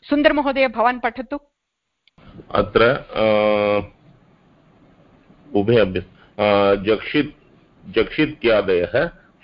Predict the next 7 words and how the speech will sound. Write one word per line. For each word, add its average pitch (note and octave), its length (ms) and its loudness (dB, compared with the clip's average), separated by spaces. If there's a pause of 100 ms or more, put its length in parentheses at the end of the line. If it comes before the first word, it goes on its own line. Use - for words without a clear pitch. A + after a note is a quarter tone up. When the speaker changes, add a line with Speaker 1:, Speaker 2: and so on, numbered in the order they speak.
(100)
Speaker 2:
षट्, - 260 0 (800)
अ, G2 500 2 (640)
अ, F2 160 0 (440)
ष-, - 220 -6 (640)
षष्टम-, G#2 720 0
षष्टमाध्यायस्य, G#2+ 1080 -2
अ, D#3+ 120 -4